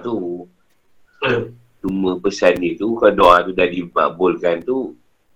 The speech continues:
Patut makin kuatlah kita dengan Allah Ta'ala dia tadi. Jangan makin tulas pula. Yalah, macam mancing. Dah dapat ikan, tak makan, bagilah orang. Dapat kau rezeki.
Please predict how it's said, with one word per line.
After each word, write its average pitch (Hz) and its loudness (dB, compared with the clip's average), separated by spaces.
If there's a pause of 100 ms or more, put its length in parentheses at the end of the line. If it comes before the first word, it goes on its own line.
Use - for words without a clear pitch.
(340)
Patut 92 0
makin 113 2
kuatlah 85 2
kita 87 -6
dengan 85 -10
Allah - -20
Ta'ala 85 -2
dia 82 -6
tadi. 104 -2 (1040)
Jangan 95 4
makin 92 -2
tulas 95 2
pula. 139 0 (3000)
Yalah, 123 2
macam 139 0
mancing. 95 -2 (320)
Dah 139 4
dapat 127 -2
ikan, 90 6
tak 110 4
makan, 123 2
bagilah 127 4
orang. 151 4
Dapat - 0
kau 180 0
rezeki. 120 -4